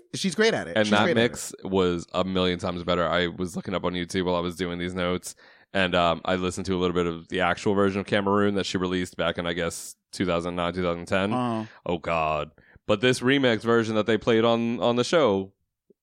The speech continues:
Speaker 2: sounded so much better. This
Speaker 1: Mm.
Speaker 2: Dirty Drums Cameroon mix was fantastic.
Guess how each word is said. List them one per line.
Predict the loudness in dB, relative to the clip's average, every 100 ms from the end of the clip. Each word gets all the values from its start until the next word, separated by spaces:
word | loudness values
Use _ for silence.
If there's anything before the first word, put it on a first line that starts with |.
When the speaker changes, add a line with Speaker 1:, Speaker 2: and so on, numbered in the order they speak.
| _ _ _ -20 -8
Speaker 2:
sounded | 0 2 2
so | 0
much | 0 2
better. | 2 2
This | 0 2
Speaker 1:
Mm. |
Speaker 2:
Dirty | 2 2 2
Drums | 2 2 0 -4 -8 -10 -10
Cameroon | -2 0 2 2 0
mix | -2 -6 -6
was | -10 -4
fantastic. | -4 -2 -2 -2 -4 -8 -8